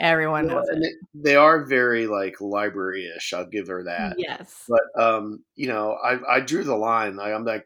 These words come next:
Speaker 2: "There's gonna be no vampire books, none of that nonsense on my shelf."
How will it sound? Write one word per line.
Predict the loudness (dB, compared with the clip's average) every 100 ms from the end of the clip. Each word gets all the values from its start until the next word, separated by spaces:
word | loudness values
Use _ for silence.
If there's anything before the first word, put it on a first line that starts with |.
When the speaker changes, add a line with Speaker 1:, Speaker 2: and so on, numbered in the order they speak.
| -6
Speaker 2:
"There's | -6 0
gonna | 0 0
be | -2
no | -2
vampire | -2 -4 -2 0 0
books, | 0 0 0 -2 -8 -6
none | -6
of | -4
that | -6 -8 -12
nonsense | -10 -8 -6 -6 -6 -8 -8 -8 -10
on | -10
my | -8
shelf." | -8 -8 -12